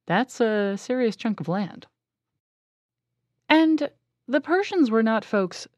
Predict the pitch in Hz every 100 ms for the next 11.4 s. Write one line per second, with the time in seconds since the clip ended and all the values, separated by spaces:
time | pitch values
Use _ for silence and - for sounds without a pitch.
0 | - 190 - 214 175 123 - - _ _
1 | _ _ _ _ _ _ 294 294 277 -
2 | - 214 285 - 370 330 - 202 165 -
3 | 196 202 - 165 - 160 135 135 - 170
4 | - - - - _ _ 294 320 349 339
5 | 294 233 202 185 175 175 202 226 240 262
6 | 277 247 220 - - 247 269 285 277 -
7 | 214 190 180 151 - - - 208 202 170
8 | 151 - 151 139 - 147 147 - 151 139
9 | 110 - - _ _ _ _ _ _ 160
10 | 160 165 165 160 151 156 151 151 151 156
11 | 151 147 139 -